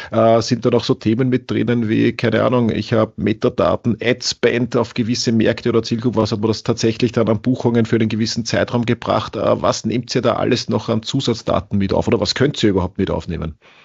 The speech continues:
Speaker 1: Also jetzt im Moment, äh, Stand, Stand heute, wir sind ja jetzt offiziell ja erst seit, äh,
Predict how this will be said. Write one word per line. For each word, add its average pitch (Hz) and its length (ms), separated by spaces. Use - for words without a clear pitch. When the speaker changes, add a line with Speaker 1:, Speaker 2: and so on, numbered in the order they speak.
Speaker 1:
Also 95 180
jetzt 113 300
im 123 80
Moment, 117 440
äh, 101 160
Stand, 95 520
Stand 92 340
heute, 120 420
wir 90 80
sind 98 140
ja 90 80
jetzt - 300
offiziell 101 580
ja 92 180
erst 92 260
seit, 87 400
äh, 85 400